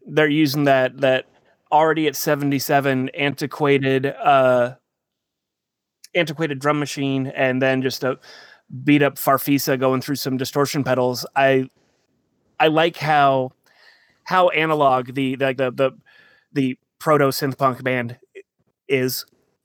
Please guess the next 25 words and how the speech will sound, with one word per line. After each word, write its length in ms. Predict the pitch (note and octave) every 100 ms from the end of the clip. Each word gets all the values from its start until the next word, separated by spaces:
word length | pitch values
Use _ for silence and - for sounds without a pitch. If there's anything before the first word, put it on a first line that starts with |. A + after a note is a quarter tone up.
| _ -
I 140 | E3
like 280 | D#3 E3 E3+
his 220 | F3+ C#3+
Gene 220 | - C#3+
Vincent 300 | C#3 C3+ C#3
style 200 | - C#3
vocals. 360 | B2+ C#3+ D#3+ D3
Actually, 420 | D#3 - D3+ C#3+
uh, 140 | D3
you 220 | D3 D#3 D#3
mentioned 360 | D3+ C#3+ C#3+
that 220 | C3+ C3+
in, 280 | C#3 C3+ C3
uh, 340 | C3 B2+ B2 C3 -
your, 340 | C#3 C3+ C3+
uh, 280 | B2+ B2 B2 - _ -
intro, 300 | D#3 D3+ A#2+
Birch. 280 | B2 B2
I 200 | C3+ C3+
had 240 | B2+ C3 C3
that 160 | B2+
written 180 | C3 B2+
down 220 | B2 B2
as 120 | A#2+ B2
well. 360 | C3 B2 A#2+